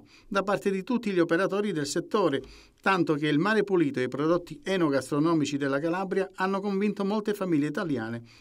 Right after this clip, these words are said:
a trascorrere almeno due settimane di vacanze nelle nostre strutture,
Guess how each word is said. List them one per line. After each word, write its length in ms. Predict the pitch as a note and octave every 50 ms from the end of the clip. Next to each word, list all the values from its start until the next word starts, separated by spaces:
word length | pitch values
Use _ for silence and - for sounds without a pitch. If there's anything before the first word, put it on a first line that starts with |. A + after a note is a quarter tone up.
| _ -
a 120 | - D3+
trascorrere 680 | D3 - E3+ F3 F3 - - F3 D3+ C3 B2+ B2+ B2 B2
almeno 380 | B2+ C3 D3 D#3+ D#3+ D#3 C#3+ C#3
due 160 | D3 F#3+ F#3+
settimane 520 | - B2 A#2+ - - F#3 D#3+ B2+ A#2 A#2
di 80 | A#2+ D#3+
vacanze 480 | F3 F#3+ - - B2 A2 A2 G#2+ - C#3+
nelle 260 | D#3+ F#3+ G3 F#3+ E3+
nostre 420 | C#3 A#2+ A#2 A2+ - - C#3 C#3+
strutture, 680 | C#3 - - F3 E3+ E3+ - G#3+ G3+ F3+ D#3+ C#3 B2+ A#2+